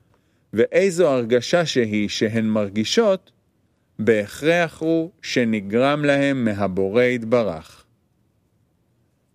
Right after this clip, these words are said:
ואחר שידוע בבירור גמור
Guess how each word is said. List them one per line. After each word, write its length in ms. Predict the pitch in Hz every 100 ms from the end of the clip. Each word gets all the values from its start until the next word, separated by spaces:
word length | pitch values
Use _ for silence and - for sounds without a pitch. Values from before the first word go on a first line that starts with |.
| -
ואחר 560 | 95 85 - 139 139 123
שידוע 720 | - 104 98 101 131 135 110
בבירור 680 | 98 98 101 101 135 139 110
גמור 640 | 104 117 139 123 98